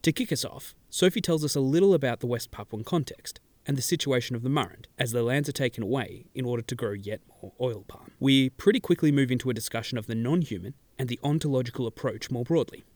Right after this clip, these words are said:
This is an ongoing conversation in anthropology that I've always struggled with,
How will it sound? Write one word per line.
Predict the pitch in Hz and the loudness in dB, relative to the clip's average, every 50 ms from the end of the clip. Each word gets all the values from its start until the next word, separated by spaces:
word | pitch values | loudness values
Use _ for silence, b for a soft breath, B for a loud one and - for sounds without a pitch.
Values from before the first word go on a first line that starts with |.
| _ - | _ 2
This | 170 190 - | 4 4 4
is | 233 180 | 4 2
an | 170 139 | 4 4
ongoing | 143 151 147 135 139 127 123 117 | 4 2 4 4 4 4 4 2
conversation | 110 123 120 107 113 - 113 107 107 - 117 | 0 -4 -4 -4 -4 -2 -2 -2 -2 -2 -2
in | 113 104 | -2 -2
anthropology | 101 101 95 - - - 151 139 110 - - - - - | -4 -6 -8 -10 -6 -4 -4 -4 -4 -6 -10 -16 -18 -12
that | - 123 | -8 -8
I've | 117 120 - - | -8 -8 -2 0
always | 139 135 131 127 120 - | 2 4 4 2 0 -2
struggled | - - 117 101 - - - - | -4 -6 -8 -10 -12 -16 -20 -20
with, | - - | -20 -20